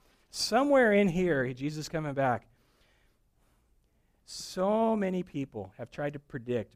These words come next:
when Jesus is gonna come back, and they've all got it wrong. Can I just, uh, give you a simple admonition in case you need it?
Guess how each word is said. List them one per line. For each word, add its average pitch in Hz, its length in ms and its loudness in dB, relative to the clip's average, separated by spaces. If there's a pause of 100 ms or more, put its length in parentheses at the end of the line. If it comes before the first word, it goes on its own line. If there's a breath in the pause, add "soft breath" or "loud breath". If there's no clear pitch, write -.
when 113 180 -10
Jesus 117 320 -12
is 117 60 -16
gonna 117 200 -12
come 120 160 -12
back, 107 240 -6 (220)
and 139 100 -18
they've 160 120 -14
all 220 180 -4
got 196 260 -10
it 170 160 -12
wrong. 131 380 -8 (1400)
Can 165 100 -4
I 170 60 -4
just, 196 260 -6
uh, 143 200 2 (140)
give 156 200 -6
you 156 380 -2
a 123 60 -10
simple 151 380 -10
admonition 135 720 -10 (440)
in 117 120 -20
case 135 300 -10
you 110 100 -14
need 113 240 -8
it? 131 140 -8